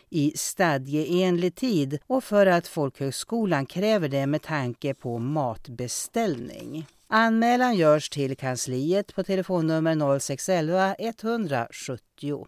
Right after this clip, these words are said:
eller via e-post till vastenorrland snabel A S R F punkt nu.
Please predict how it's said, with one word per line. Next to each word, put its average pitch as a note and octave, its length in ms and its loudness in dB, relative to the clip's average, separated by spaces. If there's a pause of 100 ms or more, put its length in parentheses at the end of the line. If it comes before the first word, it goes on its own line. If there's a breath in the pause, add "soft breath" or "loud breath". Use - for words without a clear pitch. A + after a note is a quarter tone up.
(160)
eller D#3 380 2
via G3+ 280 4
e-post E3+ 580 0
till C#3 460 -2
vastenorrland D#3+ 920 -2
snabel E3+ 460 -2
A E3+ 240 2 (300 soft breath)
S B3+ 240 -4
R G#3+ 100 4
F D3 400 2
punkt - 460 -6
nu. C#3+ 360 -2